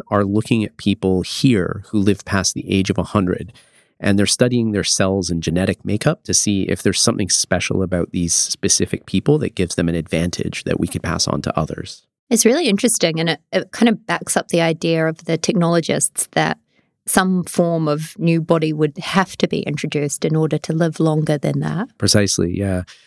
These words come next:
Speaker 1: Though I gotta say, like, reading Tomoko's piece is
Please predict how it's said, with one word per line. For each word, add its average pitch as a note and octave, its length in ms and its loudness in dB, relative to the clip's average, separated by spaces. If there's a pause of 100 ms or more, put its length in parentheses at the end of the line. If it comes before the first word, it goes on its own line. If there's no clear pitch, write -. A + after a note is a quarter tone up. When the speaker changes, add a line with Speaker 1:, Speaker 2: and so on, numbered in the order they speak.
(340)
Speaker 1:
Though D#3 100 6
I F3+ 60 2
gotta G3+ 180 0
say, G#3 260 2
like, C3 200 2
reading A#2+ 480 2
Tomoko's A2+ 420 2
piece - 360 0
is G#2 140 0